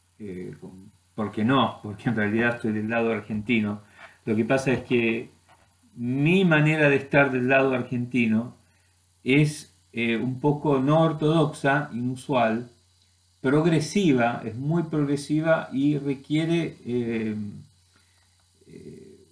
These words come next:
¿cómo se dice? ¿Cómo? No sé cómo se dice en castellano, compromise, cuando uno dice, cuando uno,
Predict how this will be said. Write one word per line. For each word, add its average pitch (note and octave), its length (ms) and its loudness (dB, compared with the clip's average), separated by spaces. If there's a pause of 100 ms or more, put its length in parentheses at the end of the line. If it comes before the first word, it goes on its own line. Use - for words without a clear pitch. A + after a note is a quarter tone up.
(200)
¿cómo C3 200 -4
se B2+ 140 -6
dice? A2+ 160 -6
¿Cómo? B2 240 -8
No A#2+ 160 -8
sé C3 140 -14
cómo B2+ 160 -8
se B2+ 60 -4
dice A#2+ 120 -4
en B2 60 -8
castellano, A#2+ 520 -6
compromise, G#2 640 -4
cuando G#2 300 -4
uno B2 320 -4
dice, A2+ 460 -6 (180)
cuando A2 280 -2
uno, C3 420 -4